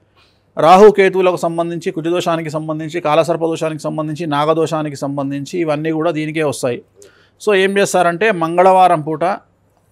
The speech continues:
ఏదేని మంగళవారం ఆ ఓహోర ఉంటుంది, అంటే కుజహోర, రాహుహోర, శనిహోర, ఏదో ఒక హోరలో ఒక చిన్న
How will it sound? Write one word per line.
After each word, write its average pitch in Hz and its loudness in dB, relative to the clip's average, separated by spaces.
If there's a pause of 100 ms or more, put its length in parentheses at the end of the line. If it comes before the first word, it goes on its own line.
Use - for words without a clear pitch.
(360)
ఏదేని 190 4
మంగళవారం 160 2 (340)
ఆ 151 0
ఓహోర 208 6
ఉంటుంది, 127 0
అంటే 180 -2
కుజహోర, 160 2 (380)
రాహుహోర, 151 4 (300)
శనిహోర, 147 0 (160)
ఏదో 185 4
ఒక 190 2
హోరలో 165 4 (1300)
ఒక 151 -2
చిన్న 196 2